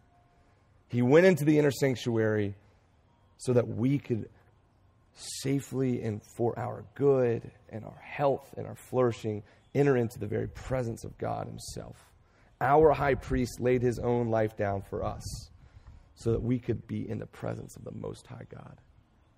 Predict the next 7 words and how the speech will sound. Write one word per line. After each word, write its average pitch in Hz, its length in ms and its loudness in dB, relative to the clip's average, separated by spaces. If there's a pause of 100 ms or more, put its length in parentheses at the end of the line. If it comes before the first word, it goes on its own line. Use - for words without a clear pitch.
(3250)
Fear 120 480 6 (1000)
is 113 140 -4
one 139 120 6
of 131 40 4
the 127 60 6
greatest 139 460 6
motivators 107 720 4